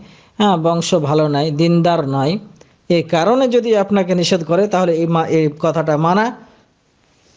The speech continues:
ওয়াজিব, মানতেই হবে, আপনি বিয়ে করতে পাবেন না। আর যদি বাবা মা শত্রুতার কারণে,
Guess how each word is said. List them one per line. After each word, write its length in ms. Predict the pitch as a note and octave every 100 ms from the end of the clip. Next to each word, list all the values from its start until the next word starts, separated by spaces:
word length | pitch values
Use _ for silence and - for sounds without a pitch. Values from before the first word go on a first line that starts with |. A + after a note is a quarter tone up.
| - - _ _ _ _ _ _ _ _ - -
ওয়াজিব, 560 | D#3+ E3 E3 G3 E3+ C3 -
মানতেই 420 | D3 E3 E3 G#3
হবে, 260 | F#3 C#3+ A2+
আপনি 300 | D#3 F3 F#3
বিয়ে 200 | F3+ F3
করতে 280 | F3 E3+ F3
পাবেন 340 | D#3 D3 D#3
না। 180 | B2+ G#2+ - _ - - -
আর 240 | C#3+ E3
যদি 500 | E3 A3 A#3+ A3 B2 - - _ _ _ _ _ _ _ _ _ _ _ _ _ _ _ C#3+
বাবা 400 | C3+ D#3+ F#3 A#3
মা 320 | G#3+ F#3 F3+ -
শত্রুতার 640 | - F#3+ F#3+ G3+ G#3 A#3+
কারণে, 540 | A3+ A3 G3+ E3+ D3